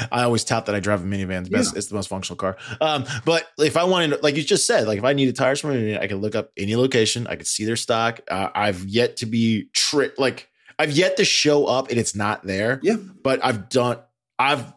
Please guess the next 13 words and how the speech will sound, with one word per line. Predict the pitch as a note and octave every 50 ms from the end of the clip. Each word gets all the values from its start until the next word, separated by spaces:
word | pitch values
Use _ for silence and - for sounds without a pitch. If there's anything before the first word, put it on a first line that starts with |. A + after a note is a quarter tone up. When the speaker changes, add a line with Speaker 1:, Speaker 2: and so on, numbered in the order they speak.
| _ _ _ _ _ _ -
Speaker 1:
gone | C3+ C3 C3 B2+ B2 A2+ G#2 G2+ -
many | A#2+ B2 C3 C3+ D3+ E3 E3+ E3+ D#3
times | - - C3+ B2 A2 -
to | -
a | G#2
pharmacy | - - G#2+ G#2 G2+ F#2 - G#2 G2+ G2 F#2 -
and | - G#2+ G2 F#2+ F#2+
the | F#2 F2 F2+ E2+ - -
prescription's | - F#2+ - - G#2+ G2+ - - - - -
not | - - - -
there. | - - - - _ _
Speaker 2:
Correct. | - - B2+ A#2 G2 E2 - -
Speaker 1:
Or | - G#2+ G#2 F#2+ F2+ E2+ F2 F2 -